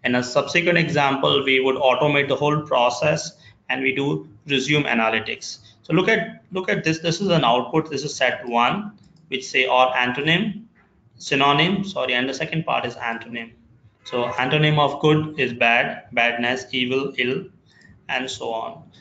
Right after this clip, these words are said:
This is such a nice and simple code which help you to figure out synonym of antonym for given word. That's it. You can download this code and this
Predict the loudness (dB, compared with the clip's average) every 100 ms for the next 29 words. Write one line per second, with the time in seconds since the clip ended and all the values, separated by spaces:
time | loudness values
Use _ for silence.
0 | -10 -2 0 2 2 4 4 2 2 2
1 | 2 2 2 2 2 2 0 -4 0 0
2 | 0 -2 0 -2 0 0 2 4 2 0
3 | -8 -20 -14 -6 0 2 2 2 -2 0
4 | -2 0 -2 -2 -4 -4 -4 -6 -6 -6
5 | -8 -10 -20 _ _ -20 -20 -10 0 0
6 | 2 0 0 -8 -18 -20 _ _ _ -2
7 | 0 4 4 4 4 0 2 4 6 6
8 | 4 2 2 0 -2 -12 -16